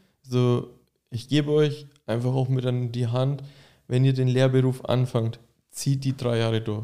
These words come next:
wie Caro schon gesagt hat. So, erst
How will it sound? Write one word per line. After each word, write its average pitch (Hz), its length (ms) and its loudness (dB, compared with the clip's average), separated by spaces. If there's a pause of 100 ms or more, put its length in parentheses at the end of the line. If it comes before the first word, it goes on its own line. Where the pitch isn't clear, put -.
wie 117 160 -4
Caro 127 300 2
schon 127 160 -2
gesagt 135 340 -4
hat. 113 160 -8 (420)
So, 120 480 -2
erst - 540 -4